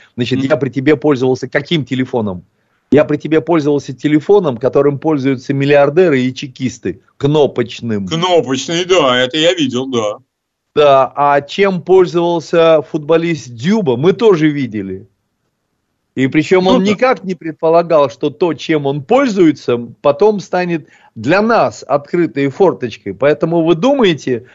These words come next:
Speaker 1: когда вы покупаете какие-то гаджеты, вы думаете, э, что вы, э, приобретаете, нужно ли вам входить в Instagram, нужны ли вам, э, соцсети.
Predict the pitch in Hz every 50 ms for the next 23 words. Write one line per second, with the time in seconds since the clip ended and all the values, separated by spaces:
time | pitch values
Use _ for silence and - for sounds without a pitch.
0 | _ _ - 139 156 165 180 165 151 139 139 165 180 156 123 - 139 131 - 156
1 | 147 175 160 147 135 127 127 - 123 110 143 135 - - 139 131 123 104 - 123
2 | 117 123 185 269 294 220 180 160 135 - - 113 107 104 _ _ _ _ _ -
3 | 104 131 147 147 214 262 269 247 185 156 143 131 127 - 127 123 123 123 113 -
4 | 123 123 123 123 123 120 120 120 117 117 113 107 - - - 220 220 208 165 143
5 | 127 123 139 160 160 143 127 117 - _ _ _ _ _ _ - 123 127 123 107
6 | 143 147 147 147 139 139 151 143 139 233 254 254 226 190 160 - - 131 123 123
7 | 117 127 165 220 262 233 196 185 160 139 139 127 139 160 180 175 147 - 139 131
8 | 127 139 156 147 - 143 180 247 262 233 - 226 208 180 131 123 127 131 135 135
9 | 131 131 131 131 127 135 _ _ _ _ _ _ - - 143 156 151 147 190 247
10 | 254 247 214 151 120 120 117 113 113 113 104 - - 123 123 123 120 120 117 113
11 | - - 233 269 214 - - - - 160 165 165 151 - - 147 147 147 139 -